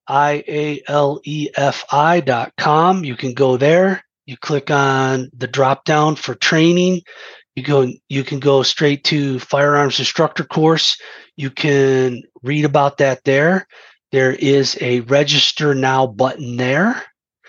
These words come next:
There's also, when you go to the training drop down, you can go to training course calendar, and then you can scroll over to May, and you'll see, you'll see it right there.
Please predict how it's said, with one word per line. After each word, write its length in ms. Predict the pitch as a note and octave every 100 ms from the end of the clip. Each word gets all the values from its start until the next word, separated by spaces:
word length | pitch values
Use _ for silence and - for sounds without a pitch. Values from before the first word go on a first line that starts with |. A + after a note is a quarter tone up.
| - _ -
There's 220 | A#2+ -
also, 640 | - A#2+ - D3 B2 B2 -
when 160 | B2
you 100 | C3+
go 200 | A#2+ C3+
to 220 | C3 - C#3
the 100 | B2+
training 500 | - C3+ C3+ C3+ B2
drop 340 | B2+ B2+ -
down, 360 | C3 C3+ C#3+ D3 - - _ _ _ _
you 160 | D3+ D#3
can 120 | D3
go 140 | C3+ C3
to 100 | C3
training 480 | - D#3 D3+ D3+
course 360 | C3+ D#3+ D3+ -
calendar, 640 | - F#3+ E3 A#2+ G2+ - - _ _ _ _ _ _ _ _ _ _ -
and 140 | A#2+
then 100 | B2
you 100 | C3
can 220 | - B2
scroll 460 | A2+ - D3+ D3+ D3+
over 260 | D#3 D#3 D#3
to 80 |
May, 540 | D#3 E3 C#3 A#2+ C3+ - _ _ _ _ _ - - - _ -
and 340 | C3+ B2+ B2+
you'll 180 | C3 C3
see, 600 | - - D3+ C#3+ C3+ -
you'll 200 | C3+ B2+
see 340 | - - D#3+
it 140 | C#3 C3
right 260 | B2+ -
there. 420 | E3 D3+ A#2+ -